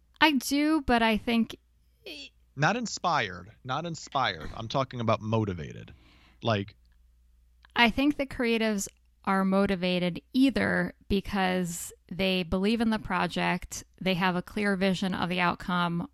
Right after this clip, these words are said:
Speaker 1: or they really like the people that they're working with. At least in my opinion, those are the three reasons that I would be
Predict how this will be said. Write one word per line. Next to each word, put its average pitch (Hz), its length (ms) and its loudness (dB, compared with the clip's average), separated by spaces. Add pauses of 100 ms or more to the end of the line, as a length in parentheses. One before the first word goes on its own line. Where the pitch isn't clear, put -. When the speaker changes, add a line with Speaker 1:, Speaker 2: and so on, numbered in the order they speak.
Speaker 1:
or 185 180 2
they 175 100 2
really 170 280 0
like 165 200 -2
the - 60 -10
people 180 240 -4
that 160 140 -4
they're 156 100 -4
working - 340 -6
with. - 160 -8 (300)
At 208 100 -4
least 196 280 -2
in 208 120 0
my 196 120 4
opinion, 180 360 0
those 175 240 0
are 190 40 -2
the 165 100 -8
three 208 200 -4
reasons 180 460 -4
that 180 120 -4
I 175 100 0
would 170 180 0
be 156 380 -6